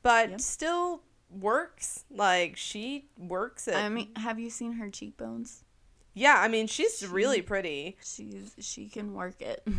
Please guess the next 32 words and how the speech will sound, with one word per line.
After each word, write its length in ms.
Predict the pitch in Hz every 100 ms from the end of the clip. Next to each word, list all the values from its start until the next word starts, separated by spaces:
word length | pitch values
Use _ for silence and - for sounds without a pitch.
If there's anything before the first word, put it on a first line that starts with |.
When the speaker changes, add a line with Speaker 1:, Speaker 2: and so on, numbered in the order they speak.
| 185 - _ _
Speaker 1:
Uh, 460 | 220 214 214 202 202
she's 220 | - 302
been 180 | 370 311
in 100 | 240
the 60 |
news 240 | 208 196 185
recently 520 | 208 220 - 185 180
a 100 | 135
lot 480 | 160 180 156 120 190
because 320 | 190 202 180
she 100 | -
has 100 | 175
breast 280 | 190 185 -
cancer. 580 | 151 - - - - 208 - - - - - -
Speaker 2:
I 140 | 254
remember 920 | 294 262 247 247 247 240 233 233 226 226
seeing 280 | - 190 208
Speaker 1:
And 80 |
Speaker 2:
that 100 | 214
a 40 | 214
Speaker 1:
she's, 100 | 202
Speaker 2:
few 80 | 190
Speaker 1:
like, 180 | 160 160
Speaker 2:
years 240 | 180 190
ago 320 | - 160 160 160
and 160 | 165
Speaker 1:
very 380 | 190 214 208 170
open 320 | 160 170 180
about 240 | 165 151 151
the 60 |
process. 680 | - 160 170 - - - 185
Speaker 2:
Yeah. 420 | 170 160 156 156